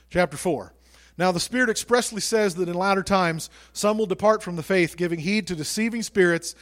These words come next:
and doctrines, that means teachings, the teachings of demons. So what are the demons teaching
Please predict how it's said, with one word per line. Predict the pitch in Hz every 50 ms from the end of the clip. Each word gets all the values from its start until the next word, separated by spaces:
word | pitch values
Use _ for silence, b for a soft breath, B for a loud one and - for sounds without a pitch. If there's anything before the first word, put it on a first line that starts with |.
| B B B
and | B 147 156 139
doctrines, | 180 175 175 190 185 - 202 208 202 175
that | 147 170 165 165
means | 170 175 165
teachings, | - - 202 196 - - 151 143 151 165 - - b b b b b
the | - 143
teachings | - 220 220 196 - 240 226 202 196
of | 196 160
demons. | 160 214 202 180 151 120 - - - - - _ _ _ _ _ _ _ _
So | - - 175 170 147 127 b b b b
what | - 185 196
are | 208
the | 196 196
demons | 190 214 214 202 202 180 -
teaching | - - 226 214 - - 160 139 139 139